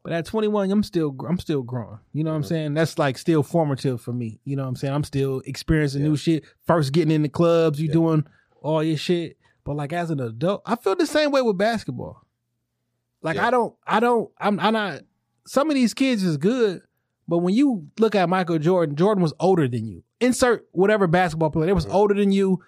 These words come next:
Speaker 1: It looked better. It looked sweeter. I didn't necessarily ever look up to anybody,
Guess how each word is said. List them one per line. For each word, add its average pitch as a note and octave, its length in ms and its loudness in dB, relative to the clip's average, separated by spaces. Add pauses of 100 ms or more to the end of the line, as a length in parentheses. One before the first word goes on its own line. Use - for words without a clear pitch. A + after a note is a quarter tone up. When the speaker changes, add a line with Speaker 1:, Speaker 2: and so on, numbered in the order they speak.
(180)
Speaker 1:
It D#3 80 2
looked D3 320 0
better. F3+ 240 2
It D3 180 0
looked D3 220 -2
sweeter. F3+ 460 2 (260)
I F3+ 80 -6
didn't F3 220 0
necessarily E3+ 480 0
ever E3 200 0
look C#3+ 400 0
up G3+ 200 0
to G#3+ 160 -2
anybody, A3+ 560 -2